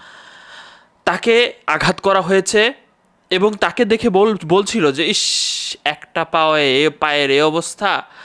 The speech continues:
আর একটা পাও তো ভেঙে নুলা করে দিব।" দর্শক শ্রোতা, আজকের ভিডিওটা শেয়ার করে দিবেন। আমি আসিফ মাহতাব স্যারের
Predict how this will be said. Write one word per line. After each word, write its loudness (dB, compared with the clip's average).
আর 0
একটা -4
পাও 0
তো -6
ভেঙে -4
নুলা -2
করে -4
দিব।" 0
দর্শক 0
শ্রোতা, -2
আজকের -2
ভিডিওটা 0
শেয়ার -2
করে 0
দিবেন। -2
আমি -2
আসিফ -4
মাহতাব -2
স্যারের -2